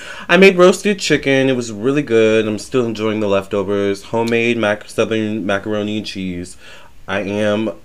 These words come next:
a, a, I do consider myself a Southern belle. I am from Virginia, all right? And I made some green, green beans. It's very, very simple. And homemade mashed potatoes. Very simple. Um, the only thing that was missing was gravy, but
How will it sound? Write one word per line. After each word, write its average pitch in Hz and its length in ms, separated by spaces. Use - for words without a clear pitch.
a, 107 160
a, 98 140
I 101 160
do 101 200
consider 113 380
myself 110 380
a 107 60
Southern 113 360
belle. 92 300
I 92 80
am 92 180
from 104 220
Virginia, 95 600
all 95 160
right? 95 300
And 165 580
I 135 160
made 139 220
some 147 200
green, 120 560
green 127 280
beans. 104 580
It's 117 80
very, 127 240
very 110 180
simple. 110 480
And 143 180
homemade 156 280
mashed 131 280
potatoes. 113 600
Very 175 240
simple. 156 640
Um, 127 460
the 180 80
only 247 100
thing 247 140
that 190 100
was 147 120
missing 135 300
was 113 140
gravy, 113 440
but 110 380